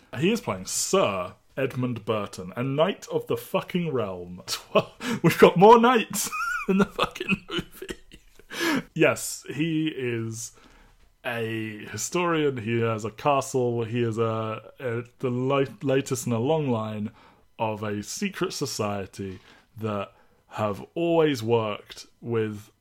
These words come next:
Transformers, dating back to the times of King Arthur. Th-, they fucking make a bunch of fucking oil paintings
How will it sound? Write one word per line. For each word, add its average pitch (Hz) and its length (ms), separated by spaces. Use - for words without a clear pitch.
Transformers, 101 920
dating 139 380
back 98 220
to - 100
the 95 60
times 98 320
of 98 120
King 98 220
Arthur. 92 500
Th-, - 260
they 113 380
fucking 131 440
make 120 220
a 98 60
bunch 127 320
of 87 100
fucking 139 600
oil 120 280
paintings 98 720